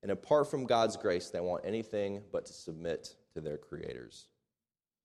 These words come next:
And so we see in this first media of communication that God reveals himself plainly to us, so that even though we repress that truth,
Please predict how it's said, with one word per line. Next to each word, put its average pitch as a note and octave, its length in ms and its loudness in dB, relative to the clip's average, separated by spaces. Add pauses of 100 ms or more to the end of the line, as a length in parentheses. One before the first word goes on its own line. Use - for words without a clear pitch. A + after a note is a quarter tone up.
(400)
And G#2+ 100 0
so D#3 180 12
we D#3+ 80 10
see F#3 260 10
in E3+ 80 10
this C#3+ 160 2
first C#3+ 280 6
media C#3 280 6
of C3+ 80 0
communication A2+ 640 2
that F#2+ 100 2
God A2 320 8
reveals G#2 420 4
himself G2 420 0
plainly B2+ 520 4
to G2+ 260 2
us, - 320 -6 (460)
so C#3 100 -2
that A#2 160 4
even G3 400 4
though C#3+ 180 8
we A2+ 120 4
repress B2+ 480 2
that D3 240 4
truth, D#2+ 360 -2